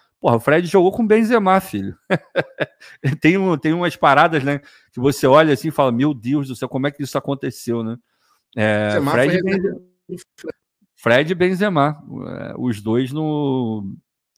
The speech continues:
Speaker 1: no ataque do Lyon. É, e tem outros que eu não vou lembrar agora, né?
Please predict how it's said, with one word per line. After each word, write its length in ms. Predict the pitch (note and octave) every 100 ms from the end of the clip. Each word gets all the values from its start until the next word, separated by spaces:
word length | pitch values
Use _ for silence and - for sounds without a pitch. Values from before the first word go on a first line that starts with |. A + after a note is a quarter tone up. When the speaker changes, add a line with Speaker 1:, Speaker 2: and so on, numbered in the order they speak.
| _ -
Speaker 1:
no 120 | B2
ataque 320 | A#2 B2 B2+
do 80 | C#3
Lyon. 300 | D3 D#3+ A#2 A2+ _ _ _ _ _ -
É, 460 | A2+ A2 G#2+ G#2+ G#2
e 80 |
tem 180 | A#2+ G3+
outros 280 | D#3+ E3+ -
que 60 | F3+
eu 140 | E3+
não 160 | F3 F3+
vou 140 | D#3+
lembrar 280 | F#3 C#3 C#3+
agora, 340 | C#3+ A#2+ A#2
né? 140 | A2+